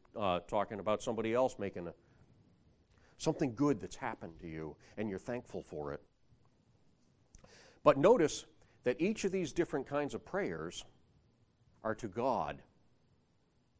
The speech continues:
That seems overly simplistic, maybe. Uh, but we've all seen people who pray, and they're not really talking to God.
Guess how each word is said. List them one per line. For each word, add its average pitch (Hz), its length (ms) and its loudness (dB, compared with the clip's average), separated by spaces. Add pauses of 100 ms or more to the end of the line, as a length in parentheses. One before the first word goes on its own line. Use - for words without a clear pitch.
(200)
That - 140 -12
seems - 440 -6 (200)
overly 110 340 2
simplistic, - 640 -4
maybe. 82 400 -4 (800)
Uh, 87 300 4 (1900)
but 143 140 6
we've 147 180 4
all 170 200 2
seen 147 360 0
people 135 300 -2
who 127 200 0
pray, 117 840 6 (1300)
and 101 100 -8
they're 104 60 -4
not 113 160 -2
really 113 200 -2
talking 95 360 -8
to 78 60 -12
God. 80 440 -4